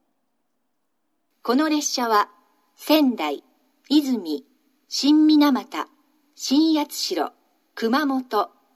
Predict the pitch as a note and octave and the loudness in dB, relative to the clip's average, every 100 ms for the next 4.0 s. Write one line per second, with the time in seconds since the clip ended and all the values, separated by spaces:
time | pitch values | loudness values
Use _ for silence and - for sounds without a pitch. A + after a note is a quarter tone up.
0 | _ - D#4 D4+ G#3+ E3+ - _ _ _ | _ 0 4 4 0 -6 -10 _ _ _
1 | _ - - C4+ D4+ D4 C4 - - - | _ -14 -4 0 2 0 -8 -12 -10 -10
2 | _ _ _ _ - A3 C#4 C#4+ - - | _ _ _ _ -8 -4 -4 -4 -2 -4
3 | - _ _ _ - G#3 - C#4 B3+ G#3+ | -4 _ _ _ -10 -8 -4 -4 -2 -4